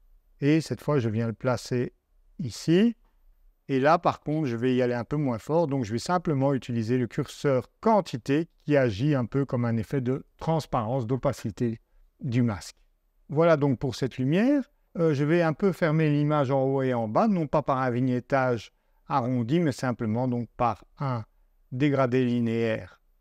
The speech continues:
en bas. Donc, je dézoome dans l'image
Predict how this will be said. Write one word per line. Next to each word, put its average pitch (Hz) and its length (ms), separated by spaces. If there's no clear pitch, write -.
en 113 160
bas. 123 300
Donc, 127 220
je 131 140
dézoome 160 600
dans 127 140
l'image 123 680